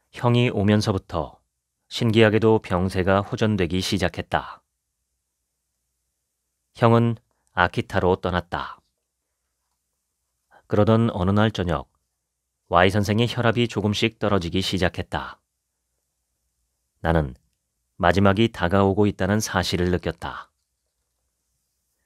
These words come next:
그때 어디선가 형의 목소리가 들리는 듯했다. "혹시라도 무슨 일이 생기면 바로 오겠습니다. 그러니 문제가 있으면 저에게 전화를 주십시오."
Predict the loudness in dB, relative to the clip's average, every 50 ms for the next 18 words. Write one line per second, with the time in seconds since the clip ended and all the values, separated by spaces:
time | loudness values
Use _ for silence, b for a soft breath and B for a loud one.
0 | _ _ _ -2 -2 -2 0 2 2 4 4 4 2 0 0 0 0 0 -2 -2
1 | -2 -2 0 -2 -2 -2 -4 -10 _ _ _ _ _ _ _ -12 -4 -2 0 2
2 | 2 2 2 0 0 0 0 2 2 0 0 0 -2 0 0 2 2 2 0 -2
3 | -4 -4 -6 -8 -8 -8 -10 -10 -10 -16 _ _ _ _ _ _ _ _ _ _
4 | _ _ _ _ _ _ _ _ _ _ _ _ _ _ _ _ _ _ _ _
5 | _ _ _ _ _ _ _ _ _ _ _ _ _ _ _ _ _ _ _ _
6 | -12 -10 -6 0 2 4 4 6 6 4 2 2 -2 -2 0 0 2 4 4 2
7 | 2 0 -2 -2 0 0 0 0 -2 -4 -6 -12 -16 -16 -10 -4 0 2 2 2
8 | 2 2 0 -4 -2 -4 -4 -2 -2 -4 -6 -6 -14 _ _ _ _ _ _ _
9 | _ _ _ _ _ _ _ _ _ _ _ _ -6 0 0 2 2 0 -4 -6
10 | _ _ _ _ _ -10 -4 -2 0 2 4 4 4 4 2 0 0 -2 -2 -2
11 | -2 -4 -6 -12 _ _ _ -4 0 0 0 2 2 0 0 0 0 0 0 0
12 | -2 -2 -4 -6 -6 -6 -6 -6 -6 -6 -8 -10